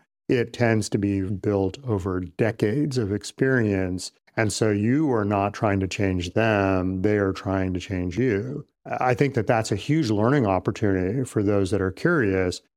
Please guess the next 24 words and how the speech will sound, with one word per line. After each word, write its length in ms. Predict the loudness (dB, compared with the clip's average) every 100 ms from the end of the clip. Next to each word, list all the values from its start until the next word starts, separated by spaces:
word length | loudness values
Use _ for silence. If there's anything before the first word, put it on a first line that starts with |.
| -2
but 200 | 0 2
you 140 | 2
might 300 | 2 2 2
end 180 | 2 2
up 280 | 2 0 _ _
becoming 400 | -4 0 0 2
a 60 | 0
product 420 | 0 2 2 0
manager 640 | -2 0 -2 -4 -2 0
that 140 | 0 0
you 120 | 0
do 120 | 0
not 220 | 2 2
desire 440 | 0 -2 -2 -2 -2
to 140 | -4
be. 300 | -2 -2 -2 -8 _ _
You 100 | 0
know, 160 | 2 4
when 140 | 4
I 140 | 4 2
joined 360 | 2 0 2
Meta, 400 | 2 2 2 2
for 240 | 0 -2 -2
example, 880 | 0 0 0 0 0 2 2 0